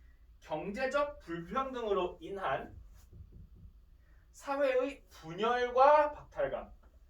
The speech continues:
뭐, 분열, 각들, 대립과 박탈감. 요것을 해소하기 위해서는 아까는 뭐라 그랬어? 분배 정의가 필요하다 그랬는데 이번에는 국가의 개입이 어느 정도 요구된대. 그러니까 이 분배 정의는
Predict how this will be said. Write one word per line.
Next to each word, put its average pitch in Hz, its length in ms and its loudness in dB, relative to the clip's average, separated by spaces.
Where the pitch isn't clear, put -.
뭐, - 320 -12
분열, 202 420 -6
각들, 165 340 -14
대립과 135 520 -4
박탈감. - 480 -14
요것을 247 600 -8
해소하기 233 600 0
위해서는 - 680 -6
아까는 320 440 4
뭐라 156 220 2
그랬어? - 500 0
분배 185 360 2
정의가 247 300 2
필요하다 139 400 -2
그랬는데 117 580 -6
이번에는 208 600 -2
국가의 254 920 2
개입이 262 640 -8
어느 135 180 -4
정도 160 320 -2
요구된대. 123 480 -10
그러니까 - 560 -2
이 247 260 -8
분배 175 480 -6
정의는 131 560 -6